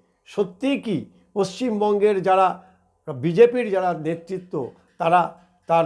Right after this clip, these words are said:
ফয়দা তুলতে পারবে না ফয়দা তুলতে পেরেছে? এই প্রশ্নটা বারবার করে উঠে আসছে। তো এই সিঁদুর নিয়ে রাজনীতি এবং পশ্চিমবঙ্গের সংকটকে সামনে রেখে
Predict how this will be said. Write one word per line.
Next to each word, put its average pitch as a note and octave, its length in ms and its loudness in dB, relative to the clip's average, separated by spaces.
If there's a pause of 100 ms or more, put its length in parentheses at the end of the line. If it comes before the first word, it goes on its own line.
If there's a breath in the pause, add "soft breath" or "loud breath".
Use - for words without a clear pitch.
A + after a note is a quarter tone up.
(120)
ফয়দা D3+ 360 -4
তুলতে D3 240 -8 (120)
পারবে C#3 300 -4 (580)
না G#3 160 2
ফয়দা B3+ 300 6
তুলতে B3+ 220 -4 (140)
পেরেছে? A#3+ 460 -2 (640)
এই F#3+ 180 -2
প্রশ্নটা G#3+ 460 0 (460)
বারবার D#3+ 340 2
করে F3 200 -4
উঠে F#3 180 -10 (120)
আসছে। - 320 -18 (640 soft breath)
তো B3+ 80 8 (640)
এই C#4+ 100 0 (200)
সিঁদুর A#3+ 400 -4 (520)
নিয়ে A3+ 420 2
রাজনীতি G#3 600 -2 (320)
এবং G#3 140 2 (160)
পশ্চিমবঙ্গের A3+ 800 -6 (140)
সংকটকে F#3+ 560 -6 (160)
সামনে F#3 420 0
রেখে A3+ 240 2